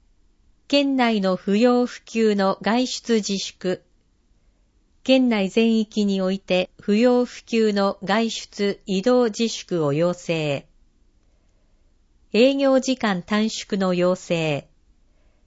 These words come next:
県内すべての飲食店に対し、午後八時から午前五時まで営業自粛。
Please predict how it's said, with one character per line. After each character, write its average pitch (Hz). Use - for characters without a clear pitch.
県 269
内 233
す -
べ 247
て 220
の 190
飲 220
食 226
店 190
に 165
対 180
し、 -
午 240
後 247
八 202
時 214
か 180
ら 147
午 240
前 220
五 214
時 214
ま 160
で 139
営 233
業 208
自 175
粛。 -